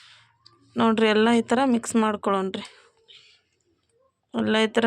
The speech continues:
ಮಿಕ್ಸ್ ಮಾಡ್ಕೊಂಬಿಟ್ಟು ಒಂದೆರಡು ಸ್ಪೂನ್ ಎಣ್ಣೆ ಹಾಕ್ಕೊಳ್ಳೋಣ್ರಿ.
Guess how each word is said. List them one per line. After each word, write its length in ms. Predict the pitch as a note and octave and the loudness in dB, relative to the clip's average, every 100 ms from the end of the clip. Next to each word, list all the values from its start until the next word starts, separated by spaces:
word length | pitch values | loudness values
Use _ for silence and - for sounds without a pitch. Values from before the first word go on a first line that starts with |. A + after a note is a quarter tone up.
| A3+ | 2
ಮಿಕ್ಸ್ 200 | A3 - A3+ | 0 -2 -2
ಮಾಡ್ಕೊಂಬಿಟ್ಟು 560 | G#3 G#3+ G#3 G3 B3 F4 - _ _ _ _ _ _ - _ _ _ _ _ A3+ | 0 -2 -4 -2 0 0 -2 _ _ _ _ _ _ -20 _ _ _ _ _ 2
ಒಂದೆರಡು 300 | A3+ A3+ A3+ | 4 4 0
ಸ್ಪೂನ್ 240 | - B3+ A#3 | -2 0 0
ಎಣ್ಣೆ 160 | G#3+ A3 | 2 0
ಹಾಕ್ಕೊಳ್ಳೋಣ್ರಿ. 580 | G#3+ G#3+ G3 G3 A3+ | 0 -2 -2 -4 -4